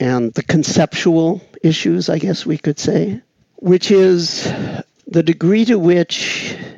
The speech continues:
you do think about what's right and wrong. In other words, the idea of right and wrong, like not taking life, not speaking falsehoods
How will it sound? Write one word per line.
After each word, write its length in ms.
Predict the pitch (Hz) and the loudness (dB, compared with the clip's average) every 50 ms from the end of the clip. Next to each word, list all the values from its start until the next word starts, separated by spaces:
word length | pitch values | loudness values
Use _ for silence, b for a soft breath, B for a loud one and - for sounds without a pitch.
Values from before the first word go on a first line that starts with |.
| B B B B _ _ _ _ _ - | B B B B _ _ _ _ _ -4
you 220 | 208 185 180 180 170 | 0 2 2 2 2
do 640 | 135 123 - 190 202 208 208 208 214 220 208 185 | 0 0 0 2 4 4 4 4 2 2 0 -2
think 560 | - - - - - - - - 226 208 - 170 | -4 -10 -18 -18 -10 0 2 2 2 4 2 0
about 500 | 143 - 143 131 139 123 127 139 - - - | 0 0 0 0 2 0 0 -2 -4 -6 -4
what's 320 | 139 147 143 - - - | -2 -2 0 -2 -2 -4
right 320 | 147 143 147 143 139 127 127 | 0 2 2 4 4 2 2
and 200 | 120 120 120 127 | 2 0 0 0
wrong. 300 | 139 127 101 - - - _ - - _ _ _ _ _ _ _ _ _ _ b b b b b b - | -2 -2 -4 -8 -14 -18 _ -20 -20 _ _ _ _ _ _ _ _ _ _ b b b b b b -2
In 140 | 170 147 | 0 2
other 200 | 156 160 151 160 | 2 4 4 4
words, 420 | 156 156 143 147 139 - - - - _ _ _ _ _ _ _ _ - | 4 4 2 2 0 -2 -8 -12 -12 _ _ _ _ _ _ _ _ -4
the 160 | 302 - 180 160 | 2 2 2 4
idea 640 | 156 165 151 127 127 202 214 208 208 202 190 185 | 4 2 2 2 2 2 4 4 4 4 4 2
of 600 | - - 156 156 151 139 139 - - - _ _ - - | 2 0 0 0 0 0 -2 -6 -12 -18 _ _ -8 -2
right 280 | 143 160 160 165 160 | 2 2 4 4 4
and 180 | 165 151 143 147 | 2 2 2 0
wrong, 380 | 156 139 143 139 143 139 113 - _ _ - | 0 0 0 0 0 -2 -4 -6 _ _ -4
like 420 | 165 151 147 139 131 - - - _ _ _ - | 0 2 2 2 0 -4 -10 -20 _ _ _ -2
not 320 | 151 160 147 139 147 - | 0 0 0 0 -2 0
taking 360 | - - 165 - - 151 143 139 | 2 0 0 2 0 0 2 2
life, 560 | 131 123 127 139 135 135 120 - - - - - - - _ - | 2 2 2 2 2 0 0 -4 -12 -16 -14 -14 -16 -16 _ -6
not 260 | 151 139 131 123 - - | -4 -2 -2 -2 -4 -6
speaking 360 | - - - 135 - 156 139 | -6 -6 -6 -2 -2 -4 -4
falsehoods 880 | - - 117 120 127 127 117 - - 196 - 120 127 - - - - - | -2 -2 -2 0 0 -2 -4 -2 -2 0 0 0 -2 -4 -8 -10 -10 -12